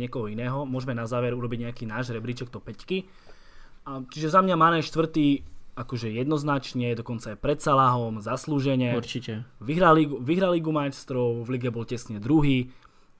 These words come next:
Speaker 1: opäť teraz stiahne Liverpool. Štvrté miesto za mňa je úplne férové, pravdivé, vystihuje to všetko,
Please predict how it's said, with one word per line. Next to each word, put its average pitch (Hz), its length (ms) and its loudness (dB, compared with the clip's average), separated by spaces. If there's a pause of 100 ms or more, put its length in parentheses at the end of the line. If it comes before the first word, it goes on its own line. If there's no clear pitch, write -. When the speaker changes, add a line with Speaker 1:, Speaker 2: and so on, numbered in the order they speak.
(140)
Speaker 1:
opäť 139 340 0
teraz 120 300 0
stiahne 160 400 2
Liverpool. 131 640 -2 (1400)
Štvrté 214 340 4
miesto 156 240 2
za 135 140 2
mňa 131 140 2
je 127 200 2
úplne 123 560 0 (160)
férové, 135 640 2 (720)
pravdivé, 135 600 4
vystihuje 120 440 -6
to 101 80 -12
všetko, 107 540 -10